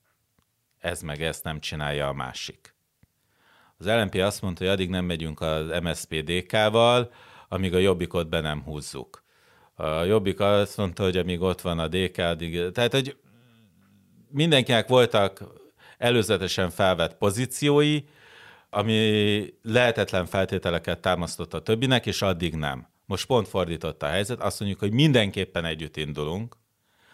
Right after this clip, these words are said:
csináljon a bármit a másik, majd valahogy kezeljük és csillapítjuk házon belül. Ezzel együtt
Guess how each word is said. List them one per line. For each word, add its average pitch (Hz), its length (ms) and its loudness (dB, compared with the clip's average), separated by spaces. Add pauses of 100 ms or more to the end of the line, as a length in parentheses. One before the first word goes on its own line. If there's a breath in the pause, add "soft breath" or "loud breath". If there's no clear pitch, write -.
(240 soft breath)
csináljon 117 480 4
a 90 60 2
bármit 87 380 2
a 82 60 -2
másik, 113 720 -2 (420 loud breath)
majd 110 460 4
valahogy 98 320 4
kezeljük 78 480 -2
és 78 120 -8
csillapítjuk 71 680 -8
házon 67 380 -8
belül. 62 240 -10 (380 loud breath)
Ezzel 113 460 4
együtt 95 580 0